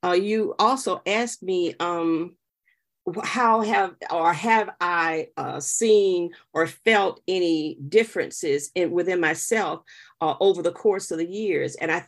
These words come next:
think it was one day, um, that I called you because I <laughs> really needed a, an unbiased, non-educated, non-family member, but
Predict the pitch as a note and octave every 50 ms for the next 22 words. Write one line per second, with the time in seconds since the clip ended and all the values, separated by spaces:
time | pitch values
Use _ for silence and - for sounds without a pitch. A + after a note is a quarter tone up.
0 | _ - B3+ B3+ B3+ A#3+ - - - F#3+ - F#3+ D#3 - F3+ F3 F#3 G3 G3 F#3
1 | F3 D#3 F#3 F#3 G3 G3 F3+ D#3 D#3 D#3+ E3 - _ _ - _ _ _ _ -
2 | E3 D#3+ D#3 D3+ D3+ D3+ C#3+ C3 - D#3 E3 D#3+ E3 F3+ E3 D#3+ D#3+ E3 - -
3 | - - A3+ G#3+ G#3 G3+ G3 E3+ F3 F3+ G3 A#3 A3 - D#2 F2+ - - - E3+
4 | E3 - G#3 E3+ E3 E3 - - F#3 F#3 G3 G#3 A3 A#3 A#3+ A#3+ A3 F#3+ F3 F#3+
5 | G#3+ - - C4 B3 B3 A#3 A#3 G#3+ A3+ A3 - - - _ - F3 G#3 G#3+ G#3
6 | G3 F#3 - - - - E3+ D#3+ D#3 D3 D3 B2+ A2 - E3 D3+ C3+ - - F#3+
7 | G#3 A3 G#3+ F3 G#3 G#3 G#3 G#3 G3+ G3 G#3 G#3 G#3 G3 - E3 D#3+ F3+ G3 G3+
8 | G3+ G#3+ G#3+ G3+ - G#3 G#3+ G3+ F3+ F#3 - - A3+ G3+ G3+ F#3+ G3+ F#3+ F3 F#3
9 | G3 G#3 G#3+ G#3+ G#3+ G#3 - A3+ A3+ G#3+ G#3+ G#3 G3+ G3+ G3+ G3 G3 G#3 G#3 G3+
10 | F#3+ G3 F3 E3 D#3+ C#3+ -